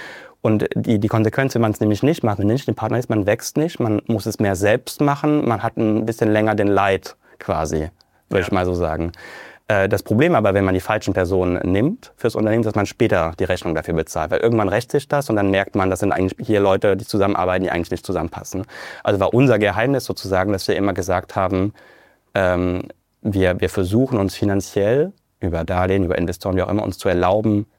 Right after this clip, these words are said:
Speaker 1: langsamer dann zu wachsen und mehr aufzupassen, mit wem wir dann sind. Und dann natürlich, glaube ich, habe ich ein ganz gutes Händchen, was das betrifft. Und genau wie ich dann ganz gut war, Menschen zu begeistern für Haferkater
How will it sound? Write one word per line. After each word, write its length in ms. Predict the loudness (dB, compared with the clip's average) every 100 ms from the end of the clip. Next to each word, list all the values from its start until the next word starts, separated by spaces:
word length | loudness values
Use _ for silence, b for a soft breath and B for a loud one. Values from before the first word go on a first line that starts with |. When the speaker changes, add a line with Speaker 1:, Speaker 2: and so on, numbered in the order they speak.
| _ -8
Speaker 1:
langsamer 560 | -2 0 2 0 0 -2
dann 160 | -4
zu 160 | -2 -2
wachsen 340 | -2 -4 -4
und 140 | -2 0
mehr 420 | 0 2 0 -4 _ _ _ _ _
aufzupassen, 840 | -2 -2 -2 -4 -4 -2 -2 -4 -6
mit 200 | -8 -4
wem 160 | 0 0
wir 80 | 2
dann 120 | 0
sind. 180 | 0 0
Und 60 | 0
dann 140 | 0
natürlich, 340 | -2 -2 -4
glaube 180 | -2 -2
ich, 80 | -2
habe 100 | -6
ich 100 | -2
ein 100 | -2
ganz 160 | -2 -4
gutes 260 | -6 -4
Händchen, 320 | -4 -2 -2
was 120 | -4 -4
das 200 | -6 -4
betrifft. 460 | -4 -2 -4 -6 -20 B B B B
Und 320 | -2 0 0
genau 320 | 2 2 4
wie 60 | 2
ich 140 | -2 -4
dann 180 | -2 0
ganz 160 | 0
gut 160 | 0 0
war, 140 | 2 2
Menschen 240 | 0 -2
zu 80 | -2
begeistern 360 | -2 -2 -2
für 140 | -4 -4
Haferkater 640 | -2 -4 -4 -2 -2 -2